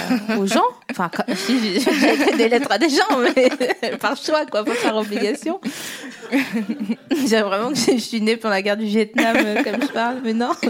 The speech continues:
Speaker 2: Mais en fait, je me souviens que, genre, euh, quand on avait des potes, on leur donnait, on leur donnait rendez-vous, euh, je sais pas, à la mairie ou,
Speaker 1: Ouais.
Speaker 2: euh, des trucs comme ça.
Speaker 1: Ouais, c'est vrai.
Speaker 2: Tu te souviens de ton premier portable ou pas ?
Speaker 1: Ouais, si, si, je me souviens.
Speaker 2: C'était quoi comme,
Speaker 1: C'était un
Speaker 2: euh,
Speaker 1: Nokia, je crois.
Speaker 2: un, un quoi, un trente-trois dix ?
Speaker 1: Je sais plus.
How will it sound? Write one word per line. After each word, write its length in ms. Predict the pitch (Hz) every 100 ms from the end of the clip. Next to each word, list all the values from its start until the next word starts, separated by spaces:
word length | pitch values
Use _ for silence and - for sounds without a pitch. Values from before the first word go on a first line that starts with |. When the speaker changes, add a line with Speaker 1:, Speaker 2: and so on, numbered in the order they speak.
| - - 320 262 - -
Speaker 2:
Mais 100 | 208
en 80 | 196
fait, 220 | - 349
je 60 | 254
me 100 | 302
souviens 380 | - 220 285 349
que, 240 | 247 202
genre, 320 | 196 202 208
euh, 240 | 196 185 180
quand 260 | 190 196
on 80 | 202
avait 180 | 185 175
des 140 | 180
potes, 200 | 185 277
on 80 | 269
leur 160 | 202 185
donnait, 220 | 190 190
on 80 | 190
leur 160 | 180
donnait 200 | 180 180
rendez-vous, 500 | 175 180 180 190 214
euh, 80 | 208
je 40 | 180
sais 80 |
pas, 100 | -
à 40 | 262
la 100 | 190
mairie 560 | 202 220 269 285 285 269
ou, 140 | 233
Speaker 1:
Ouais. 60 | 220
Speaker 2:
euh, 360 | 202 190 185
des 60 | 185
trucs 140 | 190 202
comme 160 | 196
ça. 240 | 220 330 330 262
Speaker 1:
Ouais, 220 | 202 180
c'est 140 | 180
vrai. 180 | 165 156 165
Speaker 2:
Tu 120 | - 226
te 60 |
souviens 200 | 277 349
de 40 | 415
ton 140 | 311
premier 420 | 240 302 262 277
portable 440 | 285 262 - 320 339
ou 40 |
pas ? 240 | 226 220 254 - _ _
Speaker 1:
Ouais, 280 | 185 170 - - - _
si, 140 | - 190
si, 160 | -
je 60 | 196
me 60 |
souviens. 260 | 170 - 170 175
Speaker 2:
C'était 220 | - 240
quoi 220 | 233 226
comme, 140 | 269
Speaker 1:
C'était 120 | 214 190
un 140 | 185
Speaker 2:
euh, 20 |
Speaker 1:
Nokia, 320 | 180 170 196
je 80 | 190
crois. 140 | - 180 _ _ -
Speaker 2:
un, 220 | 196 190
un 100 | 202
quoi, 140 | 202 214
un 120 | 190
trente-trois 340 | - 208 -
dix ? 200 | 240 349 -
Speaker 1:
Je 120 | -
sais 100 | 143
plus. 220 | 131 -